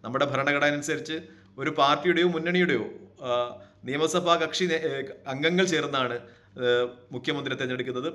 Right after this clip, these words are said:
ഒരു സർവേയുടെ അടിസ്ഥാനത്തിൽ എവിടെയും മുഖ്യമന്ത്രി തെരഞ്ഞെടുത്ത ഒരു, ഏ, കീഴ്വഴക്കമില്ല എന്നത് ഏറ്റവും വലിയ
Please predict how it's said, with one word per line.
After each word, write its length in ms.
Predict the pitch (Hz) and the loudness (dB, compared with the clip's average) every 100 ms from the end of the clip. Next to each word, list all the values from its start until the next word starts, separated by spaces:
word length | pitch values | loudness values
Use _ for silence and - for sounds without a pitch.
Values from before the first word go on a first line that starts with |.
| - | -8
ഒരു 140 | 147 | -10
സർവേയുടെ 380 | 143 139 147 156 | -4 -2 2 2
അടിസ്ഥാനത്തിൽ 480 | 160 147 156 156 147 | 2 2 -2 0 -2
എവിടെയും 280 | 143 139 135 | -2 -2 -4
മുഖ്യമന്ത്രി 400 | 127 143 135 131 | -6 -6 -6 -6
തെരഞ്ഞെടുത്ത 420 | 123 123 123 127 | -6 -4 -4 -4
ഒരു, 400 | 131 123 127 127 - - - | -2 -2 -4 -8 -20 -20 -14
ഏ, 400 | 120 117 113 117 | -4 -2 -2 -6
കീഴ്വഴക്കമില്ല 760 | 131 151 175 160 156 139 131 139 | 0 6 8 8 4 -2 0 0
എന്നത് 200 | 127 127 | 2 0
ഏറ്റവും 280 | 123 143 143 | -2 -2 -2
വലിയ 320 | 127 123 123 | 0 0 0